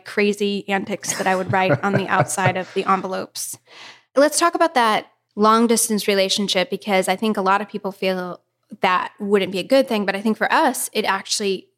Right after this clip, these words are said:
Speaker 1: helped us to learn how to communicate well.
Speaker 2: Yeah, I mean, th-, the only ways we had to communicate were letters and phone and then instant message. That was back when A O L had A I M,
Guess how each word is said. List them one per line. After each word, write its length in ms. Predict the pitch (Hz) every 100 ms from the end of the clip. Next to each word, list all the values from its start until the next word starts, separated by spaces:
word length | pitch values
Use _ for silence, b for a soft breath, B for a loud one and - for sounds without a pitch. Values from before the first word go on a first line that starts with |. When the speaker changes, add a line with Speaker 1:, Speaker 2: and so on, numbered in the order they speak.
| _
Speaker 1:
helped 320 | - 254 254 208
us 160 | 185
to 120 | - 196
learn 220 | 196 196
how 120 | 196
to 80 | 190
communicate 920 | - - 196 202 196 - 190 185 -
well. 400 | 185 185 - - _ _ _ _ _
Speaker 2:
Yeah, 260 | - 107 95 107
I 60 |
mean, 340 | 110 101 101 101
th-, 220 | - 101 98
the 80 |
only 140 | 107 104
ways 280 | 98 95 -
we 140 | 95
had 140 | 95
to 60 | 82
communicate 540 | - 98 92 92 92
were 300 | 92 87 85 85 - 101
letters 540 | 98 90 90 90 90
and 240 | 87 85 -
phone 360 | 92 90 90
and 140 | 87 87
then 420 | 87 85 85 -
instant 280 | 95 - 78
message. 600 | 87 - 87 87 - - _
That 140 | - 85
was 180 | 98 -
back 280 | 92 95 -
when 220 | 90 90
A 120 | 98 92
O 140 | 90
L 180 | 90 90
had 340 | 92 90 90 - B B B B B B -
A 140 | 104
I 140 | 90 90
M, 380 | 90 92 92